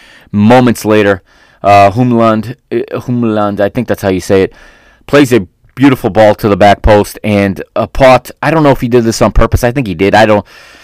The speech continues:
He, he heads this to the near post and beats Trubin. Trubin looks like he's getting his arm out for it,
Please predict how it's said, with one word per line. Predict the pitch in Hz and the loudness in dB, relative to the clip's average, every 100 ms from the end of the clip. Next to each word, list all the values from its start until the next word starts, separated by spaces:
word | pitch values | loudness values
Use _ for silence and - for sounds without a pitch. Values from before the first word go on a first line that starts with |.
| _ | _
He, | _ 127 131 139 | _ -4 0 0
he | 131 131 131 135 135 | 0 -2 -2 -2 -2
heads | 123 151 139 | 0 0 0
this | 135 147 | -2 -4
to | - | -2
the | 135 135 | -2 0
near | 143 139 | 2 2
post | 147 156 - | 2 0 0
and | 127 | -6
beats | 113 131 - | -4 -8 -10
Trubin. | - 151 139 104 | -2 0 0 -2
Trubin | 151 180 185 | 0 0 0
looks | 151 156 - | 0 -2 -2
like | 151 - | -4 -2
he's | 143 127 | -6 -6
getting | - 143 135 | -6 -6 -6
his | 127 - | -8 -8
arm | 127 139 139 | -4 -2 0
out | 131 135 | 0 0
for | - 139 131 | 0 0 2
it, | 127 | 0